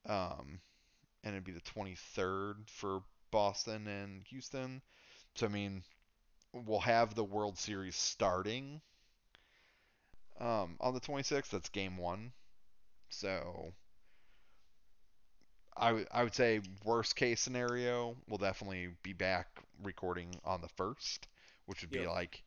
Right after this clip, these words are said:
Speaker 1: in time for the last little part of the World Series. But we'll see. It just depends. But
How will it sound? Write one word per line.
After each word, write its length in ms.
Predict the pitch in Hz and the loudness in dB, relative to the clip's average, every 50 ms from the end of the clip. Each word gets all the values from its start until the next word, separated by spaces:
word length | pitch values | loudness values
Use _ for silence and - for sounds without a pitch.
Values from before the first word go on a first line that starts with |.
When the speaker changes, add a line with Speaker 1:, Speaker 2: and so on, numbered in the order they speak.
| _ - | _ -10
Speaker 1:
in 140 | - 104 98 | -8 -6 -4
time 420 | 82 98 95 90 90 87 87 85 85 - - | 0 2 2 4 2 0 -2 -4 -8 -10 -6
for 600 | 92 90 87 85 85 87 82 82 85 80 82 - _ _ - - - - - _ - | -4 -2 -2 -2 -4 -4 -4 -4 -4 -6 -6 -8 _ _ -20 -20 -20 -20 -20 _ -4
the 80 | 110 | -2
last 320 | 98 95 95 90 87 - - | 0 2 2 2 2 0 -2
little 100 | 87 82 | -2 -2
part 260 | - - 87 85 65 | 0 2 2 2 2
of 60 | 82 95 | 0 -2
the 60 | 101 | -4
World 240 | 101 101 101 101 - | -4 -4 -4 -2 -2
Series. 500 | - 101 104 107 107 104 104 107 - - - | -4 -4 -4 -4 -4 -6 -6 -8 -10 -6 0
But 240 | 95 104 104 - - - - - - - - - - - | 2 2 2 2 0 -6 -20 -20 -20 -20 -20 -20 -14 -6
we'll 80 | - 147 | -2 0
see. 240 | - 127 117 113 113 - | 2 4 4 2 2 -2
It 60 | 110 | -6
just 200 | 110 110 101 - | -2 -2 -2 -2
depends. 460 | - 90 - 107 92 92 92 92 - - _ | -4 -2 2 2 2 2 0 -4 -8 -8 _
But 220 | - 85 78 - | 0 0 0 0